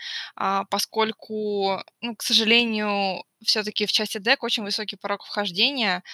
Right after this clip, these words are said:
а, в том, чтобы начать вообще разбираться, что это такое, как это работает. То есть я не могу, например, сказать, что я сейчас, э,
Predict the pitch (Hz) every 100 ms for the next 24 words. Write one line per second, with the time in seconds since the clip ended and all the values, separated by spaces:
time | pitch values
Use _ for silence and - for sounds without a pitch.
0 | - - - - - - 208 - - 233
1 | - 202 202 214 202 202 190 208 208 -
2 | - 190 202 - 254 214 202 208 202 196
3 | 185 170 175 - - 208 202 208 208 208
4 | 202 190 - 190 190 202 190 - - 190
5 | - - - 185